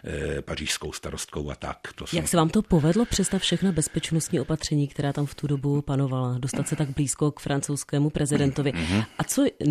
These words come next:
Speaker 2: nejen se k němu dostat, ale vytáhnout foťák a fotit hned?
Speaker 1: No, je to, totiž oni tam přijeli, tak samozřejmě,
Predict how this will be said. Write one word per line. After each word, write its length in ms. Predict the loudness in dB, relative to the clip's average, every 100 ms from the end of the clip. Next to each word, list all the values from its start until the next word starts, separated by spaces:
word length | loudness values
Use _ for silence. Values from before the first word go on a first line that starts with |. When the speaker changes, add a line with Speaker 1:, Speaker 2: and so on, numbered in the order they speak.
| 4
Speaker 2:
nejen 240 | 6 4 4
se 120 | 0
k 80 | 2
němu 140 | 4
dostat, 280 | 4 2 -4 -2
ale 300 | 0 0 0 -6 -10
vytáhnout 480 | -4 0 2 2 0
foťák 360 | -4 -2 -4 -4
a 60 | -6
fotit 340 | -6 -6 -8
hned? 140 | -8 -2
Speaker 1:
No, 160 | -2 -2 2
je 180 | 2
to, 80 | 4
totiž 320 | 0 2 2
oni 180 | 6 4
tam 140 | 6 4
přijeli, 300 | 6 6 6
tak 120 | 4
samozřejmě, 560 | 2 4 4 6 4